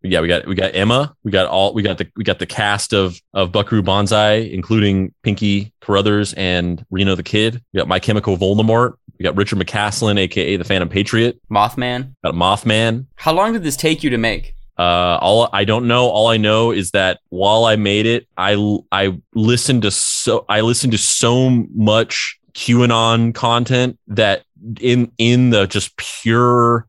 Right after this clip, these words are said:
Speaker 1: kinetic fever dream of staying up until the wee hours of the morning making this and listening to QAnon, I gave myself one of the most massive stress headaches I've ever had.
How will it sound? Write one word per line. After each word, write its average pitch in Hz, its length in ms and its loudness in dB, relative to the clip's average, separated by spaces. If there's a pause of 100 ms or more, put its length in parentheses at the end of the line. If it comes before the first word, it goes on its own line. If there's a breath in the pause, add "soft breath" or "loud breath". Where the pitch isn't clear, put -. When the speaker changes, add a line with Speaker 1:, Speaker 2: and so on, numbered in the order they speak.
Speaker 1:
kinetic 110 800 0 (220)
fever 120 500 2
dream 123 480 2
of 98 340 -2 (160)
staying 117 500 0
up 113 140 0
until 110 160 0
the 101 80 2
wee 110 180 2
hours 107 220 2
of 107 60 0
the 98 60 0
morning 101 320 2
making 98 300 0
this 110 160 0
and 95 120 0
listening 98 300 0
to 90 60 -4
QAnon, 110 640 0 (380)
I 107 80 0
gave 107 220 0
myself 107 520 0
one 104 140 0
of 101 60 0
the 92 240 -2
most 101 640 0 (100)
massive 104 600 0
stress - 360 -2
headaches 98 420 0
I've 90 120 0
ever 92 220 -2
had. 78 360 -8